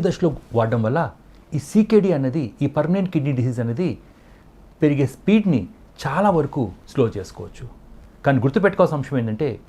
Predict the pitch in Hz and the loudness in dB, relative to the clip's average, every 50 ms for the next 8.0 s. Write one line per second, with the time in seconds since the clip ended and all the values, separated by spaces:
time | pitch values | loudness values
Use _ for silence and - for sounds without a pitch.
0 | - 120 123 113 110 110 107 - 165 165 165 - 175 147 131 - 127 120 131 139 | -4 -2 0 0 0 0 -2 -2 -2 -2 -2 -2 -4 -4 0 2 4 4 4 4
1 | 120 104 95 101 110 147 160 151 135 - - 135 123 117 110 - 123 104 90 85 | 2 -2 -2 -2 0 2 2 2 0 0 -2 -2 -2 0 0 -2 -2 -2 -2 -4
2 | 87 87 85 80 80 92 - - - - - 107 104 - 185 143 - - - - | -6 -6 -8 -10 -12 -14 -18 -20 -16 -10 -8 -4 -2 0 0 0 0 -2 -8 -20
3 | - - - - - 113 113 127 143 160 185 160 - 160 180 165 196 202 202 165 | -20 -20 -20 -12 -6 -2 0 0 2 2 0 0 2 2 2 4 4 2 2 0
4 | - - 165 151 - 156 151 151 147 120 120 110 - 135 117 117 - - 131 113 | -2 -4 -4 -2 0 0 0 0 0 0 -2 -2 -2 0 -2 -2 -2 -2 -6 -6
5 | 92 95 - - - - - - 113 135 156 180 180 185 170 170 190 202 190 143 | -6 -8 -12 -20 -20 -20 -8 -4 -2 0 0 2 2 2 2 2 2 2 2 2
6 | 127 127 - 160 147 120 123 117 117 117 135 113 113 104 104 - 147 135 101 85 | 0 0 -2 -4 -4 0 0 0 0 0 0 0 0 0 -2 -2 -4 -4 -6 -6
7 | - - - - - - - - - - 113 - - - 202 214 214 220 190 196 | -10 -16 -20 -20 -20 -20 -20 -14 -10 -8 -8 -6 -2 0 2 2 4 4 2 2